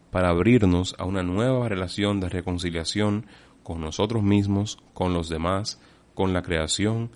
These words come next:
y con Dios. Siguiendo con la estructura, la segunda semana tiene como finalidad el conocimiento interno de Jesús,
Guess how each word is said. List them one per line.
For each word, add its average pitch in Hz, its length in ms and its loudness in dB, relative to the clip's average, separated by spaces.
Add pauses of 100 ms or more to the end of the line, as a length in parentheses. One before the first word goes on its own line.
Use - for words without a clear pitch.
(280)
y 90 100 -10
con 82 220 -2
Dios. 76 420 -6 (1400)
Siguiendo 147 420 2
con 127 120 4
la 123 60 4
estructura, 98 680 2
la 95 120 2
segunda 131 440 4
semana 110 560 4 (500)
tiene 113 260 4
como 104 200 0
finalidad 98 720 2
el 98 140 -2
conocimiento 104 840 2
interno 95 600 0
de 85 80 -2
Jesús, 80 540 -8